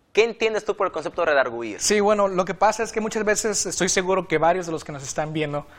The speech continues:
Speaker 2: eh, hemos repetido este versículo, nos lo hemos aprendido, pero al menos en mi caso, una palabra que no me había tomado la, la molestia de buscar, de, de definir, es la palabra redarguir.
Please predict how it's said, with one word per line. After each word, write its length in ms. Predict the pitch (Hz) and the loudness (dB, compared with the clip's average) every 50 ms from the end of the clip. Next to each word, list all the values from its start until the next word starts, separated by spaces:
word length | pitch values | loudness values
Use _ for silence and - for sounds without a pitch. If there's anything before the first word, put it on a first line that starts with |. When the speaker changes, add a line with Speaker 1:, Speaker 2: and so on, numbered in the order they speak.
| - - - - _ - | -20 -20 -20 -20 _ -8
Speaker 2:
eh, 220 | 151 143 139 147 170 | -6 -4 -2 0 2
hemos 220 | 165 175 202 208 202 | 2 2 2 2 0
repetido 300 | 196 - 160 147 190 196 | 0 -2 -2 0 0 -2
este 140 | - - | 2 2
versículo, 760 | 196 180 156 - - 196 - - 196 190 185 185 180 180 180 | 2 2 2 0 -4 -8 -6 -4 -2 2 4 6 6 6 4
nos 140 | 175 165 147 | 2 0 0
lo 60 | 165 165 | -2 -2
hemos 140 | 170 - | -2 -4
aprendido, 540 | 180 147 - 147 147 147 190 208 196 185 180 - - - - - - - - _ _ _ _ _ | -8 -6 -6 -6 -4 -2 0 2 2 0 0 -2 -14 -20 -20 -20 -20 -20 -20 _ _ _ _ _
pero 180 | - 190 185 185 | 6 6 8 8
al 60 | 175 | 6
menos 240 | 196 226 262 247 - | 4 4 2 2 2
en 80 | 240 226 | 2 -2
mi 100 | 202 165 | 0 4
caso, 340 | - 220 220 - - 233 | 6 6 6 6 4 2
una 220 | 220 220 220 226 220 | 2 2 4 2 4
palabra 400 | - 196 185 190 196 214 208 - | 6 6 6 6 6 4 2 0
que 80 | - | -4
no 100 | 180 190 | -4 -2
me 60 | 208 214 | 0 2
había 160 | 202 208 - | 2 0 0
tomado 300 | 208 190 190 196 202 196 | 0 2 2 2 4 4
la, 420 | 180 165 156 143 135 135 - - _ _ _ _ _ _ _ - _ _ _ - | 4 4 4 4 2 0 -6 -14 _ _ _ _ _ _ _ -20 _ _ _ -2
la 160 | 208 151 147 | 2 2 2
molestia 560 | 147 147 147 143 165 180 - - - 180 170 | 2 2 -2 -2 -2 -2 -2 -2 0 0 0
de 80 | 160 143 | 0 0
buscar, 500 | 131 139 127 - - - 175 165 160 151 | -4 -8 -10 -8 -2 0 0 0 0 0
de, 340 | 147 147 139 135 143 147 - - - 165 | -4 -6 -8 -8 -10 -14 -16 -20 -18 -14
de 240 | 143 135 139 139 135 | -10 -6 -4 -4 -4
definir, 480 | 135 - - 147 143 156 185 196 175 | -4 -2 -2 -2 0 2 2 4 4
es 280 | 175 180 180 - - - | 4 2 2 -2 -2 2
la 160 | 170 160 160 | 0 2 4
palabra 280 | 170 170 180 190 196 185 | 4 4 4 6 4 4
redarguir. 640 | 180 180 175 170 170 165 165 156 165 175 196 196 | 4 4 4 4 2 2 2 0 0 0 0 0